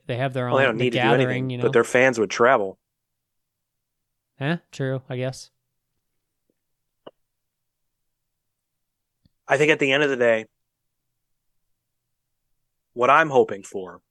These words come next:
Speaker 2: is another shit show
Speaker 1: <laughs>
Speaker 2: that produces
Speaker 1: So
Speaker 2: another watchable documentary.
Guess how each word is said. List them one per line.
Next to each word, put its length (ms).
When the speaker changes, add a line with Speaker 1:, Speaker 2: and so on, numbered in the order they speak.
Speaker 2:
is 160
another 300
shit 220
show 320
Speaker 1:
<laughs> 840
Speaker 2:
that 140
produces 460
Speaker 1:
So 80
Speaker 2:
another 220
watchable 540
documentary. 600